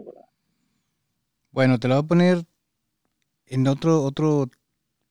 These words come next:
Speaker 2: perspectiva de la gente que ha venido a platicar este podcast y nos ha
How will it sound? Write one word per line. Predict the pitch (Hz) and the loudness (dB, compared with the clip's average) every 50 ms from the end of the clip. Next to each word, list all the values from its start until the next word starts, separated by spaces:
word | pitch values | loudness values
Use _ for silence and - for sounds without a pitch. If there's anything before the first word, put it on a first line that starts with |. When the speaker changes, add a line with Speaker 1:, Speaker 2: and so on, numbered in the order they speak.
| _ _ _ _ _ _ _ | _ _ _ _ _ _ _
Speaker 2:
perspectiva | - 143 131 120 - - 127 120 - 151 156 165 175 170 | -6 -4 -4 -4 -6 -8 -8 -6 -4 -4 -2 0 0 0
de | 156 151 135 127 | -2 -2 -4 -4
la | 123 117 113 | -4 -6 -6
gente | - - 135 131 131 - 143 | -4 -2 -2 -2 -2 -2 -4
que | 131 135 | -4 -2
ha | 131 | -2
venido | 131 127 127 131 | 0 0 0 -2
a | 120 | -2
platicar | 120 107 - 101 - 120 117 | -6 -8 -10 -8 -8 -6 -8
este | 117 - - 120 | -8 -8 -10 -14
podcast | - - 117 117 - - - 117 117 - - | -12 -10 -10 -10 -10 -8 -8 -8 -8 -8 -10
y | 101 | -10
nos | 95 95 90 110 | -10 -10 -8 -8
ha | 110 110 113 110 | -8 -6 -8 -8